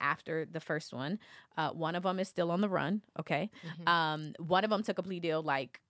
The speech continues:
Speaker 1: last Thursday, um,
Speaker 2: Mm-hmm.
Speaker 1: and that is the one that got it down to six. So, uh, Young Thug obviously is still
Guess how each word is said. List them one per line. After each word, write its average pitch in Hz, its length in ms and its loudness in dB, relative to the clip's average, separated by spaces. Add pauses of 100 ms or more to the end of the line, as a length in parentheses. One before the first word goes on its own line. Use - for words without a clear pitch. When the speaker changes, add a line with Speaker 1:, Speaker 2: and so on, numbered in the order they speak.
(120)
Speaker 1:
last 151 680 0 (100)
Thursday, 185 400 0 (480)
um, 160 360 4
Speaker 2:
Mm-hmm. 160 120 -4
Speaker 1:
and 170 160 0
that 175 160 6
is 165 100 0
the 160 80 -4
one 151 120 -4
that 147 340 -4
got 143 200 2
it 123 80 -8
down 147 200 -2
to 131 100 -8
six. - 380 -4
So, 156 380 2 (340)
uh, 170 80 2
Young 170 260 0
Thug 175 180 2
obviously 160 440 2
is 151 100 -2
still 156 600 2